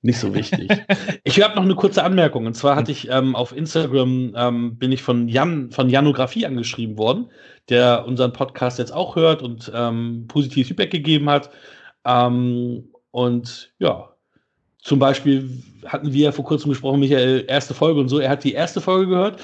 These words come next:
Speaker 1: und dann die letzten drei aktuellsten. Nur
Speaker 2: Ja.
Speaker 1: mal so zum, ne,
Speaker 2: <laughs> So eine
Speaker 1: zum Vergleich.
Speaker 2: gute, gute Kombi.
Speaker 1: Er hat übrigens auch einen, ähm, einen Podcast, der heißt Zimbelaffen.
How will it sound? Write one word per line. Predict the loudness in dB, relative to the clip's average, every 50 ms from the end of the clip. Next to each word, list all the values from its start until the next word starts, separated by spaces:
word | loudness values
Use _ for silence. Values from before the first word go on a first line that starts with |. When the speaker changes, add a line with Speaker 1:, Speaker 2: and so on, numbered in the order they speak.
| -20 -8 -2
Speaker 1:
und | 0 2 4
dann | 4 4
die | 4 4 2
letzten | 2 0 -2 -2 -2 -4 -4 -2 0 2
drei | 4 4 4 4
aktuellsten. | 2 0 0 2 2 4 4 2 0 -2 -8 -16 -18 -20 -20 -20 _ _ _ _ _
Nur | -2 0 2 2 4 2
Speaker 2:
Ja. | 2 2
Speaker 1:
mal | 2 2 2 2 2
so | 2 2 2 2
zum, | 0 -2 -6 -8 -6 -6 -6 -6 -6
ne, | -4 -4 -4 -4 -4
Speaker 2:
<laughs> | -2
So | 2
eine | 2 2 2 2
Speaker 1:
zum | 0 0
Vergleich. | 2 4 4 4 2
Speaker 2:
gute, | 2 2 2 2 2 2 0 -6 -14 -20 _ -6
gute | -6 -4 -4
Kombi. | -2 0 0 2 2 2 2 0 -4 -10 _ _ _ -20 -6 0
Speaker 1:
Er | 0 0
hat | 0 0
übrigens | -2 -2 -2 -2 -2 -2
auch | -2 -2 -2 -2 0 -2
einen, | -2 -2 -2 -2 0 2
ähm, | 2 2 2 0 -2 -4 -6 -6
einen | -8 -4
Podcast, | -4 -4 -4 -2 0 2 2 2 2 2
der | 2 2
heißt | 2 0 -2 0
Zimbelaffen. | 0 2 4 4 2 2 0 -2 -6 -4 -6 -6 -6 -6